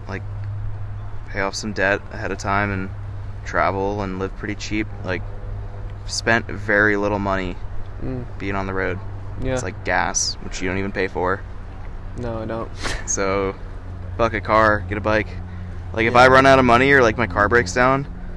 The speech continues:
Speaker 1: I'm just gonna, like, sell a bunch of my shit, sell the car, and then boom, more money. <laughs>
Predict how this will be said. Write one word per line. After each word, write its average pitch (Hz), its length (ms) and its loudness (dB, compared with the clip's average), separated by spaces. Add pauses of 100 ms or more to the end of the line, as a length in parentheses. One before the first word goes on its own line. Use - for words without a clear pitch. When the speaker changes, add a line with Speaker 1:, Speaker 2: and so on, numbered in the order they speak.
Speaker 1:
I'm - 80 -12
just - 120 -10
gonna, 123 160 2
like, 120 200 2 (240)
sell 110 380 2
a 113 40 2
bunch 113 180 0
of - 60 -6
my 104 80 0
shit, 113 400 0 (220)
sell 107 240 0
the 104 60 -2
car, 101 520 0
and 104 80 -8
then 104 140 -4
boom, 135 360 4 (160)
more 135 280 6
money. 143 300 6 (240)
<laughs> - 140 -8